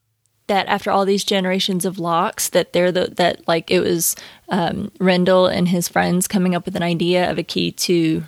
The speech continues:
make you remember magic. I don't know. I would have thought that, that somebody would have thought of that before, um, they came along, but I guess they didn't. Just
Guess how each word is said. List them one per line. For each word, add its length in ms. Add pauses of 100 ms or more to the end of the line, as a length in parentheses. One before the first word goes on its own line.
make 260
you 120
remember 320
magic. 580 (680)
I 60
don't 100
know. 80
I 80
would 120
have 100
thought 300
that, 220 (360)
that 220 (100)
somebody 400
would 120
have 80
thought 200
of 80
that 240 (140)
before, 400 (520)
um, 260 (100)
they 100
came 300
along, 400 (100)
but 240 (1080)
I 60
guess 200
they 120
didn't. 420 (440)
Just 280